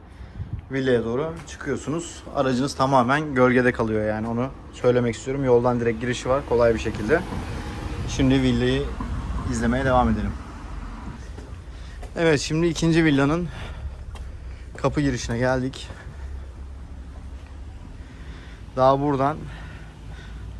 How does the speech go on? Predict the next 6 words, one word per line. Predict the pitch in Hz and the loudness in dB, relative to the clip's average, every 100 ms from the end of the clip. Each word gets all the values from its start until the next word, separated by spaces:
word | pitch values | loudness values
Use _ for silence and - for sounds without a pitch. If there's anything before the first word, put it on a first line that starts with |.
| - | -4
manzara | 120 127 120 123 151 151 - - | 0 2 2 0 0 -4 -8 -8
gözükmeye | 123 117 107 120 131 | -6 -6 -6 -6 -4
başladı, | 120 113 120 113 | -4 -6 -8 -6
kendini | 117 113 113 | -6 -4 -4
belli | 110 113 117 | -2 -2 -2
ediyor. | 113 113 | -2 -4